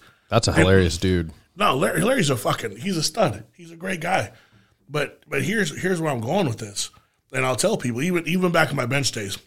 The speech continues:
Speaker 2: because, you know, record, whether people wanna admit it or not, the numbers are the numbers. My bench has always been better than his. And, and
Speaker 1: Mm-hmm.
Speaker 2: I'm not trying to turn this into a me versus Larry, but people do bring up, you know, points of reference or,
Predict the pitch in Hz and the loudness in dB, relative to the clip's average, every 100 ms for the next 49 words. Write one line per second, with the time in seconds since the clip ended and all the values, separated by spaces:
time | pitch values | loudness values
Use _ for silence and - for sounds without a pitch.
0 | - 135 139 117 127 123 107 107 135 151 | -6 -2 -2 -2 -4 -6 -8 -4 0 0
1 | 135 123 120 - 127 143 139 123 165 139 | -2 -6 -10 -18 -4 -2 -2 -2 -2 -2
2 | 131 117 131 117 123 120 - 113 131 113 | -4 -2 -2 -2 -2 -2 -4 -6 -4 -2
3 | 110 110 117 104 - - _ _ - 147 | -2 -2 -2 -4 -8 -20 _ _ -6 -2
4 | 143 131 - 110 113 104 95 107 104 98 | 0 0 0 -2 -4 -4 -6 -10 -10 -12
5 | 101 95 107 98 - _ - 131 123 131 | -10 -8 -8 -10 -14 _ -10 -4 -2 -2
6 | 143 131 - 131 117 113 120 110 117 104 | -2 -4 -2 -2 -2 -8 -6 -6 -6 -6
7 | 107 98 120 113 110 110 104 117 110 107 | -8 -6 -4 -4 -8 -8 -6 -6 -6 -6
8 | 110 _ _ _ _ 139 127 113 107 127 | -10 _ _ _ _ -2 -2 -2 -4 -4
9 | 127 120 113 117 110 107 - 117 110 - | -4 -6 -6 -4 -4 -6 -8 -8 -8 -6
10 | 117 110 110 127 123 107 113 107 | -6 -6 -2 -2 -2 -4 -2 -2